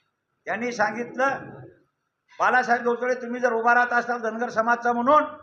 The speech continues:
तर माझ्या परीने जेवढी तुम्हाला दहा पंधरा लाख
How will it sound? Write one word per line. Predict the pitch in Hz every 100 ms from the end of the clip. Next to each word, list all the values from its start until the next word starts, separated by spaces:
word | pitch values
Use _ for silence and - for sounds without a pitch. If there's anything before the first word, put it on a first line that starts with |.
| _ _ _ _ _ _ _ _ _ _ _ _ _ _ _
तर | 170
माझ्या | 175 220 254 311
परीने | 311 269 302
जेवढी | 262 262 294
तुम्हाला | 277 285 277
दहा | 254 233
पंधरा | 254 247 247 254
लाख | 233 226